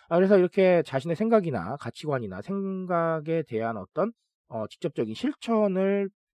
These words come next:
소비에 반영을 하고 있기 때문에 이런 가치들을 굉장히 두루 살펴보시고, 이 가치 중에서 우리가 함께 공감할 만한 게 무엇이 있을까 끊임없이 고민을 해보셔야 됩니다.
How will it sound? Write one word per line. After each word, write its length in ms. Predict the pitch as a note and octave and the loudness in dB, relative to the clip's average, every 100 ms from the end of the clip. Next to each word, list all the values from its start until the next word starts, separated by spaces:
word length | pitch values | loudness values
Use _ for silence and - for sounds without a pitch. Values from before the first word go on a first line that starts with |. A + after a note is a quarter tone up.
| _ _ | _ _
소비에 320 | - G#3+ G#3 | -4 2 4
반영을 340 | - A2+ B2 C#3+ | 2 -2 -4 -2
하고 160 | G#3 | -2
있기 140 | G#3+ - | -2 -4
때문에 460 | F3+ D3+ A2+ E3+ - _ _ _ - | -6 -6 -4 -6 -8 _ _ _ 0
이런 220 | E3 G#3 | 6 6
가치들을 500 | F#3 C3+ - F3 E3+ | 6 -6 -4 -2 -2
굉장히 340 | C#3+ B2 D3 D#3 | -2 -4 -4 -6
두루 220 | C#3 C#3+ | -8 -8
살펴보시고, 920 | F#3 A3+ B3 - G#2 - B2 E2 A2+ | -4 2 2 2 -6 -8 -6 -4 -4
이 80 | C#3+ | -6
가치 340 | - - - D3+ | -10 -14 -12 -10
중에서 340 | D3+ C3+ C3 | -8 -6 -4
우리가 460 | G#2 A2+ A2 D3+ F#3+ _ - | -4 -4 2 4 2 _ -8
함께 260 | A#3+ - | -6 -2
공감할 480 | A3+ B2+ A#2+ D3+ D#3 | -4 -2 2 2 2
만한 240 | D3+ C3 A#2+ | -2 -4 -4
게 80 | |
무엇이 400 | A#2+ G2+ G3+ G#3 | -4 2 2 2
있을까 400 | C#3 - - C#3+ | -6 -10 -2 0
끊임없이 480 | E3+ G#3+ A3 F#3 - | 0 -2 -2 -4 -6
고민을 400 | - G2 - A#2+ | -12 -8 -8 -6
해보셔야 380 | F#3+ A3+ G3 C#3+ | -4 -4 -4 -6
됩니다. 340 | G2+ F2 A2 | -8 -10 -10